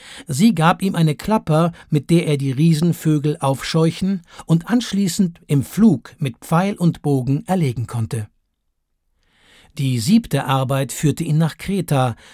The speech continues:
wo ein wütender Stier die Insel verheerte. Herkules überwältigte ihn und brachte ihn lebend nach Mykene. Genau wie die menschenfressenden Rosse des Königs Diomedes, die er in Thrakien zähmte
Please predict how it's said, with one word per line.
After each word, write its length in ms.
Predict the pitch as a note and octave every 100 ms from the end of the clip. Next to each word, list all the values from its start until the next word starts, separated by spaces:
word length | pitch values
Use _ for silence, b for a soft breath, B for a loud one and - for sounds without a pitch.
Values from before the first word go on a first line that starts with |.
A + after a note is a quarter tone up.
| B
wo 140 | C#3+ E3
ein 280 | C#3+ A2+
wütender 460 | D3+ E3+ F#3+ E3+ E3+
Stier 460 | - - F3+ C#3 A2+
die 160 | C3
Insel 400 | D3+ C#3 A2 A#2
verheerte. 640 | - B2+ B2+ B2 - A#2+ - _ _ _ _ B B B
Herkules 640 | D#3+ G3 E3+ D#3 C3+ -
überwältigte 640 | E3+ E3+ E3 G3+ E3+ C3 D#3
ihn 340 | C#3+ C#3+ C#3
und 260 | - D3+ -
brachte 360 | G3+ A3 - E3+
ihn 200 | D#3+ C3+
lebend 500 | C3+ C3+ C3+ A#2+ C3+
nach 200 | A#2+ C#3+
Mykene. 640 | D#3+ - C3+ A2+ G#2+ F#2 _ _ _ B B B
Genau 460 | - D#3 C3+ C3 C3
wie 80 | C#3+
die 140 | D#3+
menschenfressenden 1000 | C#3 C#3+ C#3 D#3+ C3 C#3+ C#3 - D3 C#3
Rosse 380 | B2 C3 - E3
des 260 | C#3+ - -
Königs 420 | D3 C#3+ D3 -
Diomedes, 800 | D#3 E3 F3 D#3+ B2+ A#2 - - B B B
die 220 | D#3+ F#3
er 180 | D#3+ D#3+
in 140 | E3
Thrakien 640 | E3+ F3+ G#3 E3+ C#3+ C3 A#2
zähmte 580 | D#3 D3 D3+ D#3+ D#3